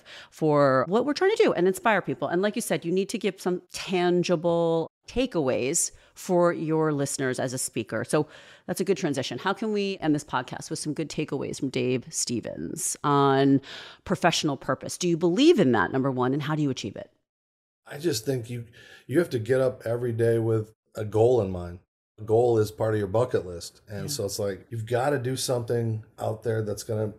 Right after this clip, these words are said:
Speaker 2: make a difference and not just sit around and let your life fall apart. We're not here that many years. And so I got, I don't know, five, s-, ten years on these arms before I'm gonna have to get, like, a Roomba that just takes me around the room and brrr, you know, that kind of thing where I can mop the floor and sit down at the same time.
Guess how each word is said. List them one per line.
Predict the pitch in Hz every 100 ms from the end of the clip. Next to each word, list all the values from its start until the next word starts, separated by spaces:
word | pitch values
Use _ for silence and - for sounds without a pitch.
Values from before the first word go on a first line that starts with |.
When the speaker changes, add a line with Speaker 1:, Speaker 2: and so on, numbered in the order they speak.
| 110
Speaker 2:
make | 110 110
a | 107
difference | 107 117 110 92 - - - _
and | 107
not | 110 113
just | 113 -
sit | 127
around | 117 113 113 113
and | 107
let | 107 107
your | 104
life | 104 104 104 - _ -
fall | 107 107
apart. | 104 113 107
We're | 120
not | 123 131
here | 117 135 120
that | 110 110
many | 110 110 104
years. | 113 101 92 - _ -
And | 95 95 92
so | - 107 101 95 - - - - - -
I | 113 131 131
got, | 113 117 117 117 - _ _ _ _ -
I | 104
don't | 123
know, | 107 110
five, | - 107 110 110
s-, | 110 - -
ten | 117 117
years | 113 117 113
on | 110 113
these | 113 107
arms | 107 113 113 110
before | 104 - 113
I'm | 107
gonna | 107 104
have | 110 113
to |
get, | 104 113
like, | 110 107
a | 101
Roomba | 98 117 113 107
that | 101 98
just | - 107 -
takes | 107 -
me | 107
around | 101 107 107
the |
room | 104 107 104
and | 104 120
brrr, | 359 392 - - 330 349 311 -
you |
know, | 120
that | 113 120 -
kind | 117
of | 110
thing | 117 113 107
where | 107
I | 113
can | 113
mop | 110 113 113
the |
floor | - 117 113 117
and | 110
sit | - 117
down | 117 110
at | 101
the | 101
same | - 117 107
time. | 135 143 117